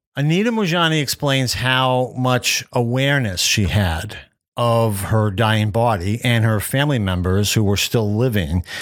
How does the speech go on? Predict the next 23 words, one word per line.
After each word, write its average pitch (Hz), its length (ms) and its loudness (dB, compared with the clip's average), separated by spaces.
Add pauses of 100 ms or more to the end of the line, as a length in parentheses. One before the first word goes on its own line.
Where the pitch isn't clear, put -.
(100)
She 143 100 -4
also 135 240 0
explains 120 540 -2
her 107 120 0
awareness 113 640 0
of 104 220 0
the 95 100 2
future. 90 760 0 (500)
And 139 140 0
it's 113 120 -4
mind-blowing 131 840 0
what 117 240 0
she 107 220 2
shares. 98 760 0 (220)
This 113 160 0
brief 143 340 0
segment 123 580 0
of 107 120 -2
Anita's 113 380 2
testimony 104 580 2
is - 300 -2
absolutely 117 480 0
riveting 98 520 2